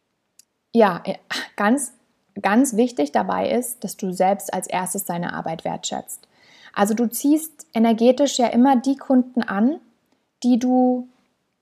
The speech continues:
die, die so sind wie du oder die das wieder, widerspiegeln, wie es in dir drin aussieht. Also wenn du, ich verstehe die Frage so, dass du bisher eher Kunden hattest, die deine Arbeit nicht wertschätzen.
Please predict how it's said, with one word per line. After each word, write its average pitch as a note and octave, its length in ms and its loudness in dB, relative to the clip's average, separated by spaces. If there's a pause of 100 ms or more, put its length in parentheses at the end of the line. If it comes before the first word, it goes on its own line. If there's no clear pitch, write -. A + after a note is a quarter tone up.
(280)
die, B3+ 300 4
die B3 180 4
so C4 220 10
sind D4 300 2
wie A#3 120 2
du C4 280 4
oder A3 260 6
die G#3+ 120 0
das A#3 280 0
wieder, A#3 320 4
widerspiegeln, A3 960 2
wie G#3+ 60 0
es G3+ 100 -4
in G#3+ 160 2
dir G#3 120 2
drin F#3+ 280 -4
aussieht. F3 520 -8
Also G3 200 0
wenn G#3+ 180 6
du, A#3 260 4 (280)
ich - 160 -10
verstehe A3+ 260 4
die A#3 120 0
Frage G#3 320 0
so, G#3+ 160 2
dass A#3 180 0
du A3+ 100 -4
bisher G#3+ 440 0
eher G#3 160 0
Kunden G#3+ 480 0
hattest, G#3 300 -6
die G#3 60 -4
deine F#3+ 260 -4
Arbeit F3+ 300 -4
nicht G#3 360 0
wertschätzen. C4 760 -2